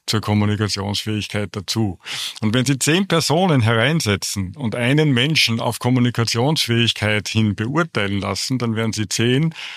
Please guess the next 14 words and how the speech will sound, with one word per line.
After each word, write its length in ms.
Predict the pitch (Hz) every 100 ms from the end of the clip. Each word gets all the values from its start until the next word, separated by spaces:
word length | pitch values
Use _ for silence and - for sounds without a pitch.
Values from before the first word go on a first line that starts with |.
| - -
äh, 40 | -
oder 560 | 120 117 117 120 107
unter 240 | 110 101 110
Umständen 720 | 123 156 - 101 92 90 82 _
zehn 380 | - 107 107 139
sehr 200 | 123 117
unterschiedliche 880 | 135 165 127 - 107 101 98 104 92 - -
Eindrücke 600 | 117 147 160 117 107 107
geschildert 580 | 107 - 123 107 90 -
bekommen 460 | 110 101 104 127
und 120 | 117
damit 280 | 120 120 131
Beurteilungen 760 | 117 123 170 117 98 98 95 95
erhalten. 580 | 98 95 92 90 101